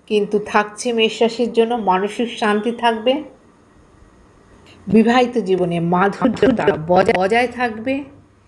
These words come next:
লাইফ পার্টনার শারীরিক সমস্যা হতে পারে, সেই দিকে কিন্তু অ্যালার্ট থাকবেন, বিশেষভাবে সতর্ক থাকবেন। মনের আশা পূর্ণ হওয়ার,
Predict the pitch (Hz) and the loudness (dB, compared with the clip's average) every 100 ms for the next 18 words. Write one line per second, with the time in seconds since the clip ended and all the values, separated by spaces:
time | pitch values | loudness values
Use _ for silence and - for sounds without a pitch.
0 | _ _ - _ _ - - - 208 208 | _ _ -20 _ _ -20 -20 0 4 4
1 | 240 247 - 185 170 180 170 170 - 214 | 2 -2 -4 -2 -2 -6 -6 -8 -8 -2
2 | 208 208 226 - 220 202 233 247 240 202 | 0 -2 -6 -8 -8 -4 -4 -4 -2 -2
3 | 202 185 180 180 208 233 233 233 233 196 | -2 -2 0 0 2 0 2 -4 -4 -6
4 | 190 185 202 226 233 233 226 214 240 247 | -2 0 2 0 -2 -4 -4 -2 -4 -4
5 | - - - - - 185 - 269 233 214 | -12 -20 -20 -20 -6 -4 2 2 4 2
6 | 185 196 185 214 214 240 226 226 208 240 | 2 -2 0 0 2 0 0 -2 0 -2
7 | 247 - 240 - - - 180 202 226 240 | -2 -6 -6 -8 -18 -4 2 4 4 2
8 | 240 190 - 240 233 - 214 226 247 202 | 2 -2 -2 -8 -10 -6 -2 0 0 2
9 | 190 175 | 2 2